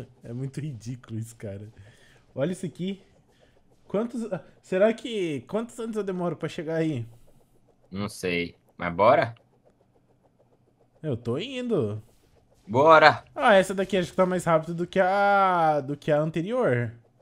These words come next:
Speaker 1: Tô quase chegando, tô quase chegando. Vamos lá e cheguei.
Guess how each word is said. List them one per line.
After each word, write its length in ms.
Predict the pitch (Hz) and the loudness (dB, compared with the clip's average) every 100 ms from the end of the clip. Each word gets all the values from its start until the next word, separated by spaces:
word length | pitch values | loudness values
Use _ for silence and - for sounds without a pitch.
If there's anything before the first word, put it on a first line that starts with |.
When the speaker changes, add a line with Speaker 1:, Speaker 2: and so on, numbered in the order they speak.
| _ _ _ _ _ _ _ _ _ _ _ _ _ _ _ _ _ _ - | _ _ _ _ _ _ _ _ _ _ _ _ _ _ _ _ _ _ -16
Speaker 1:
Tô 140 | - 127 | -8 -4
quase 280 | 143 143 - | -2 -2 -2
chegando, 580 | 175 139 123 127 139 160 | -4 -2 -2 -2 -2 -4
tô 120 | 156 | -4
quase 280 | 151 147 143 | -2 -2 -2
chegando. 840 | - 160 143 135 139 160 185 220 - _ _ _ _ _ _ _ _ _ - | -8 -6 -2 0 0 0 0 -2 -6 _ _ _ _ _ _ _ _ _ -8
Vamos 360 | 135 160 170 | -4 -2 0
lá 380 | 160 165 190 196 | 2 4 4 2
e 400 | 202 208 214 220 | 0 -2 -2 -2
cheguei. 760 | - - 220 247 214 131 101 | -2 2 4 6 4 4 -2